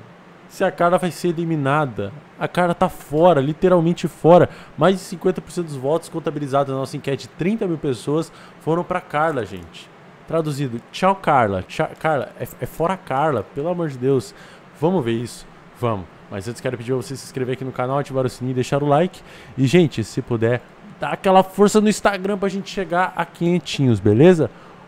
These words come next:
Conto com você, meus queridos. Vamos ver isso aqui, ó. Camila diz que vai contar um segredo pra Carla depois da eliminação.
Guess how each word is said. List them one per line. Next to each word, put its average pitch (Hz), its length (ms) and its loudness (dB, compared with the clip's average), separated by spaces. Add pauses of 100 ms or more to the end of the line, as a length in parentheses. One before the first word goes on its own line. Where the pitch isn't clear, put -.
(120)
Conto 135 280 0
com 143 140 -2
você, 139 280 4
meus 127 180 2
queridos. 123 600 -2
Vamos 127 240 2
ver 131 100 8
isso 127 120 4
aqui, - 140 -2
ó. 92 80 4
Camila 123 500 2
diz 113 180 -6
que - 120 -4
vai 113 120 4
contar 110 480 -2
um 123 80 0
segredo 110 480 -6
pra 123 160 -4
Carla 113 320 0
depois 127 600 -8
da 127 80 -6
eliminação. 135 760 -6